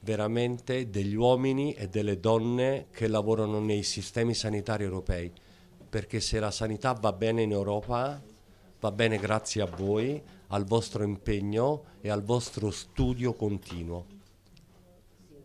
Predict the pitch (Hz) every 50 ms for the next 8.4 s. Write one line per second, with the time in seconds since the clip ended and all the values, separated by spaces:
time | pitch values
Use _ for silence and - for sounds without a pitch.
0 | - - - - - - - - _ _ _ _ - 87 104 107 107 101 - -
1 | - - 92 85 78 - - - - - - - - - - - - - - -
2 | _ _ - - - - - - - 117 117 117 117 117 117 - - 165 165 160
3 | 151 143 139 135 - 151 151 156 156 143 143 131 123 131 123 113 127 120 - -
4 | - 147 139 127 117 113 - - 131 131 135 - - 135 120 120 123 123 139 147
5 | 143 - 127 123 117 110 110 - - - - 147 143 139 - - - 117 - -
6 | 113 98 107 113 113 - - 120 117 120 120 120 117 117 117 117 117 117 117 117
7 | - - - - 113 107 104 101 - - 131 135 131 131 135 123 - 123 123 104
8 | 104 107 110 139 180 185 175